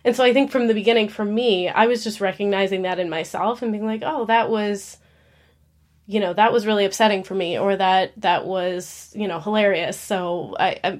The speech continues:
what happens if I put that in the story? 'Cause it's really how we were all feeling, and that's the emotion that it,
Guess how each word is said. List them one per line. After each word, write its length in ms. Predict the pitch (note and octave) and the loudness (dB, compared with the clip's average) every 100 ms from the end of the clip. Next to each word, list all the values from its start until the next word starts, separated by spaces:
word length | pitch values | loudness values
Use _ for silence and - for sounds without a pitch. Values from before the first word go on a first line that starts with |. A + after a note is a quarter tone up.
| - | -12
what 540 | G3+ - G3+ G#3+ - | -20 -14 -2 0 0
happens 360 | - G#3+ G#3+ G3 | 2 2 2 -2
if 100 | F#3+ | -4
I 80 | - | -6
put 160 | G3+ | -4
that 120 | G3 F#3 | -4 -4
in 100 | F#3 | -6
the 60 | |
story? 340 | F#3 E4+ B3+ G3 | -4 2 2 2
'Cause 420 | G#3 F3+ - - _ _ _ _ _ _ - | -2 -6 -12 -20 _ _ _ _ _ _ -6
it's 260 | G#3 - | -6 -4
really 260 | G3 F#3+ F#3+ | -4 -2 -2
how 260 | F#3+ F#3 | -2 -2
we 220 | F3+ G3 F#3+ | -2 -4 -2
were 200 | F#3 F3+ | 0 2
all 180 | E3+ | 2
feeling, 420 | F3+ D4 E4 G#3+ F#3 | 0 -2 0 0 0
and 100 | F3+ | -2
that's 220 | E3+ - | -6 -8
the 180 | - G3 | -4 -2
emotion 600 | F#3+ F#3+ G#3+ - G#3 G3 | 0 -2 0 0 0 -2
that 200 | F#3 F3+ | -2 0
it, 280 | F#3+ - | 0 -2